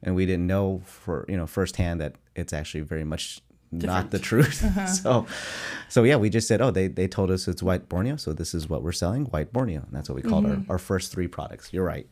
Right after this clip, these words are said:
Speaker 2: Yeah, and then, uh, that's when me and Bert would, like, hand package everything, like, everything. We
Speaker 1: Mm-hmm.
Speaker 2: would sit and do it.
Speaker 1: Hand filter. We, remember we would shake. Uh,
Speaker 2: Yes.
Speaker 1: and then we used, oh, anyway, yeah, it was
Speaker 2: It was funny
Speaker 1: tough
Speaker 2: bec-
Speaker 1: days in the beginning.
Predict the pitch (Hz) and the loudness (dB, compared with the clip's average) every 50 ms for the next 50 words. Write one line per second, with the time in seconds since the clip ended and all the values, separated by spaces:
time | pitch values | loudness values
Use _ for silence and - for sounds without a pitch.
0 | - _ _ _ - 220 214 208 196 190 196 196 196 196 196 180 - 202 190 196 | -20 _ _ _ -2 2 2 2 2 2 0 0 -2 -2 -2 -2 -4 -4 -2 0
1 | 208 214 214 - 233 214 208 202 196 196 190 196 185 - 202 190 180 175 175 - | 0 0 0 0 0 0 0 0 0 0 0 -2 -2 -2 -2 -2 -2 -2 -4 -4
2 | - - 190 185 180 175 - - 185 185 185 175 170 165 165 160 165 165 - - | -4 -2 -2 0 -2 -4 -4 -4 -4 -4 -6 -6 -4 -4 -4 -4 -6 -8 -10 -12
3 | 113 156 165 151 - - - - - 180 170 165 165 147 143 - 143 - - - | -12 -10 -10 -12 -12 -14 -8 -4 -2 -2 -2 -4 -8 -12 -12 -12 -12 -12 -12 -14
4 | - _ - - - - - 85 92 92 - 202 196 190 185 - - 185 185 175 | -16 _ -20 -20 -16 -8 -6 -4 -2 0 0 2 2 0 -2 -2 -4 -4 -4 -4
5 | 185 180 175 180 175 175 175 165 - - - - - 92 92 95 98 98 - - | -4 -6 -6 -4 -2 -2 -2 -4 -4 -8 -14 -6 -2 0 0 2 0 -2 -2 0
6 | 98 92 92 90 - - 98 98 107 113 113 - - - - - - 90 92 80 | 0 0 0 0 0 0 0 2 0 -2 -4 -8 -14 -14 -14 -8 -6 -4 -4 -4
7 | - - - 87 92 95 98 98 95 90 85 82 - - - - 95 90 95 92 | -6 -8 -8 -4 -2 0 0 2 2 0 0 -2 -2 -4 -2 0 0 0 0 -4
8 | - - - _ _ _ - - - - - - _ _ - 85 87 104 95 82 | -8 -16 -20 _ _ _ -20 -20 -20 -20 -20 -20 _ _ -4 0 2 2 2 2
9 | 87 87 87 110 - - - 92 90 87 90 90 87 90 92 90 87 87 - - | 0 -2 -4 -6 -6 -2 -2 0 0 2 0 0 2 2 0 0 0 -2 -4 -8
10 | - - - 87 - - - - - - - 55 - - - - - 78 76 76 | -8 -6 -4 -4 -4 -4 -8 -14 -12 -10 -10 -10 -10 -10 -10 -10 -8 -6 -6 -4
11 | 78 78 - - - - - - - - - 254 269 269 - 285 302 330 330 294 | -4 -2 -2 -4 -4 -6 -10 -18 -8 0 2 2 2 2 2 6 6 8 8 6
12 | 269 - 139 131 120 117 117 113 95 107 104 104 107 104 104 117 123 | 6 6 6 6 6 6 4 4 2 2 2 2 2 4 4 4 4